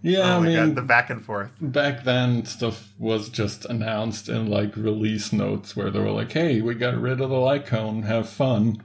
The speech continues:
Speaker 1: And everyone's like, "Well, oh, okay, I g-, I guess."
Speaker 2: Yeah.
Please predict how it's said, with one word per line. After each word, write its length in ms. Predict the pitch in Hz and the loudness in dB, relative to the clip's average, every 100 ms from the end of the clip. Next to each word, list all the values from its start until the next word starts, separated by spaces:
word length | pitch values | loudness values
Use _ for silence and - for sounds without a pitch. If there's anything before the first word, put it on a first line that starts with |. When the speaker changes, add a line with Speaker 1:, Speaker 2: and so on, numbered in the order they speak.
| - | -8
Speaker 1:
And 140 | 123 | -6
everyone's 420 | 117 110 110 110 | -4 -4 -4 -4
like, 200 | 113 107 | -4 -4
"Well, 520 | 107 113 113 117 104 - | -4 -2 -2 -2 -6 -8
oh, 320 | 120 120 123 - 113 | -4 -2 -4 -6 -6
okay, 380 | - 135 127 | -2 -2 0
I 140 | 120 107 | -2 -4
g-, 300 | 104 107 104 | -6 -8 -6
I 120 | 98 | -8
guess." 480 | 104 104 123 - - - _ _ - _ _ _ | -6 -4 -6 -8 -16 -20 _ _ -20 _ _ _
Speaker 2:
Yeah. 160 | 101 | -18